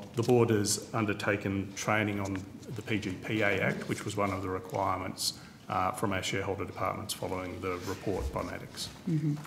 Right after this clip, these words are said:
Speaker 2: Um, could I ask, and then I'm gonna go to Senator Hanson, um, uh, Christine Holgate has, um, there's been a press release released, uh,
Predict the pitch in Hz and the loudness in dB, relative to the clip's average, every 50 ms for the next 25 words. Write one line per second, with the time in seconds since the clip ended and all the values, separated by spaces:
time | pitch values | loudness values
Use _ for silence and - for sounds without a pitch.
0 | - - - - - - - - 214 220 214 220 - - - - - - - - | -10 -10 -10 -10 -10 -4 2 6 6 6 6 6 0 -6 -10 -12 -10 -4 0 2
1 | 294 339 370 359 330 277 196 175 175 170 - - 220 185 180 180 175 175 175 170 | 4 6 6 8 10 10 10 10 10 8 6 4 4 4 4 4 4 4 4 4
2 | 175 165 170 165 160 165 - - 170 160 156 160 160 170 160 160 - - - 170 | 4 4 4 4 2 2 2 2 2 4 4 4 4 4 4 4 4 2 2 2
3 | 151 160 - - - - - - - 208 202 190 190 185 180 160 - - - - | 2 2 0 -2 -8 -6 -6 2 8 10 12 12 12 10 8 6 4 0 -4 -6
4 | - - - - - - - - - - - - - 180 180 175 175 170 165 170 | -10 -12 -12 -10 -6 -4 -4 -4 -4 -6 -4 0 4 6 8 8 8 8 8 8
5 | 175 165 170 - - - - - - - - - - - 262 254 - 254 220 208 | 8 6 4 2 -4 -10 -12 -14 -14 -14 -10 0 6 8 8 8 10 8 8 10
6 | 190 190 180 180 175 185 175 170 - 160 165 190 175 175 165 165 - - - - | 10 10 10 10 12 10 10 10 8 6 6 8 8 8 8 4 2 -2 -4 -4
7 | - - - 170 170 165 160 160 160 160 160 160 156 156 156 - - 175 180 180 | -4 0 4 6 6 8 8 8 8 8 8 8 6 6 4 4 2 2 4 8
8 | 208 190 180 180 - - - - 214 202 202 - 196 180 165 160 160 160 - 170 | 8 8 8 8 4 2 4 8 8 8 8 8 8 8 10 8 8 6 4 4
9 | 165 165 165 160 156 - - - - - - - - - - - - - - - | 6 8 8 8 6 4 2 -2 -4 -6 -10 -12 -14 -14 -16 -18 -18 -18 -10 -2
10 | - 165 165 160 147 | 4 6 6 6 6